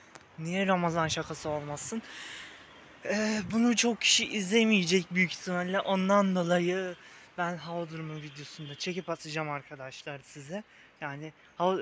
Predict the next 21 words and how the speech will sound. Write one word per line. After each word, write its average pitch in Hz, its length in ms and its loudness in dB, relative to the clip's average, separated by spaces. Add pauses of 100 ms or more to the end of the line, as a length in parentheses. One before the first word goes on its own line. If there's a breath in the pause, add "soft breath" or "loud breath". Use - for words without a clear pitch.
(120)
pazar 180 300 0
günkü 175 300 -6
hava 180 280 -2
durumu 165 260 -6
videosunda 175 680 -8
bu 180 60 -6
şakayı 165 380 -6
yapacağım. 170 500 -6
Bunu 175 220 -6 (300 loud breath)
büyük 180 140 0
ihtimalle 165 400 -4
on 180 200 -4
kişi - 260 -10
falan 160 340 -8
izler. 156 400 -8 (540 loud breath)
Ee, 165 600 -8 (1400)
e, 156 480 -8
işte 156 380 -12
bu 170 120 -6
nedenle, 135 880 -4 (220)
nedenle 131 680 -8